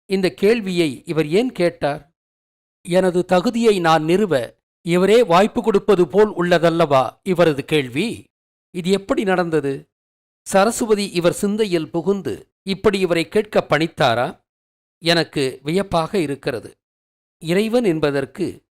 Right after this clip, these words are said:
ஒரே ஒரு வார்த்தையில் இந்த அஞ்ஞானி எப்படி பொருள் சொல்லப் போகிறார்?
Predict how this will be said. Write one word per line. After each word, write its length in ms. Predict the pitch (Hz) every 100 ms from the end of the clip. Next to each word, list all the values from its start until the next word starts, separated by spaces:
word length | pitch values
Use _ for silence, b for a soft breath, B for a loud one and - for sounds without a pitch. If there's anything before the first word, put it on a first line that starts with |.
| -
ஒரே 380 | 151 170 220 254
ஒரு 200 | 208 143
வார்த்தையில் 760 | 135 147 - 151 165 151 _ _
இந்த 320 | - 185 180 127
அஞ்ஞானி 760 | 156 220 214 160 151 107 -
எப்படி 380 | 147 - 240 247
பொருள் 240 | 190 185
சொல்லப் 340 | 185 170 156 -
போகிறார்? 600 | 156 139 131 131 135